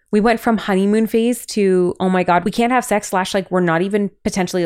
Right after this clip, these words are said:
like, we can't, we're not allowed to have sex without risking our child's life or my life. That was a whole other level of, like,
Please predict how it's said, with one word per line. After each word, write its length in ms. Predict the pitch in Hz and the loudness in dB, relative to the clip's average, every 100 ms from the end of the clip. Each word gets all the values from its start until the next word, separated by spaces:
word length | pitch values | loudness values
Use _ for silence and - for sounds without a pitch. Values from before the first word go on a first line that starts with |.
| - | -2
like, 180 | 185 175 | -4 -2
we 80 | 180 | -4
can't, 240 | - - | -6 -8
we're 100 | 175 | -4
not 200 | 185 185 | 0 0
allowed 280 | 180 131 143 | 0 -2 -2
to 60 | 240 | -2
have 100 | 262 | -2
sex 220 | - 302 | -2 -2
without 280 | 254 208 160 | 0 0 0
risking 300 | 175 - 185 | -2 -2 -4
our 80 | 175 | -4
child's 480 | 175 - 170 175 - | -6 -2 0 0 -2
life 300 | 151 160 262 | -2 -2 -2
or 160 | - 185 | -2 -2
my 220 | 170 139 | 0 -2
life. 420 | 233 277 349 392 - - - - - | -2 -2 -2 -4 -6 -20 -20 -20 -2
That 260 | 170 165 170 | 0 2 2
was 580 | 156 143 160 - - - _ _ | 0 0 -4 -8 -14 -18 _ _
a 80 | 180 | -2
whole 280 | - 180 165 | 2 2 4
other 220 | 156 165 | 2 0
level 340 | 165 160 160 | 0 0 0
of, 260 | 147 147 - | -2 -4 -4
like, 360 | 143 151 - | -2 -4 -10